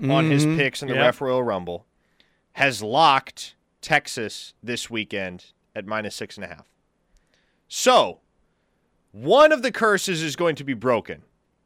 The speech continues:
Speaker 1: this weekend. Either it's going to be the curse of the White Buffalo that is broken, or it is the Drake Dykin kiss of death
Speaker 2: Yeah,
Speaker 1: that's going
Speaker 2: there
Speaker 1: to
Speaker 2: you
Speaker 1: be
Speaker 2: go.
Speaker 1: broken.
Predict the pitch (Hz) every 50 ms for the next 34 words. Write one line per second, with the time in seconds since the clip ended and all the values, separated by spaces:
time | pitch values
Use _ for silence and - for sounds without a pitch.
0 | _ _ _ _ _ - 131 127 - - 127 127 113 - - 87 76 76 _ _
1 | _ - 156 180 202 175 185 180 160 - - 190 202 208 185 - 170 190 175 151
2 | - - 196 196 185 - 180 165 170 156 165 165 147 - 170 190 202 - 226 226
3 | 233 226 226 208 220 208 208 - - 214 208 208 202 - 196 196 190 190 - -
4 | _ _ _ _ _ _ - - 170 180 175 180 180 143 165 165 165 170 156 143
5 | 156 139 143 156 156 147 - 156 147 147 139 - 147 131 - 147 131 - 135 110
6 | 107 117 95 - - 117 131 147 165 175 165 135 - - 123 131 139 131 135 147
7 | 160 151 - - - _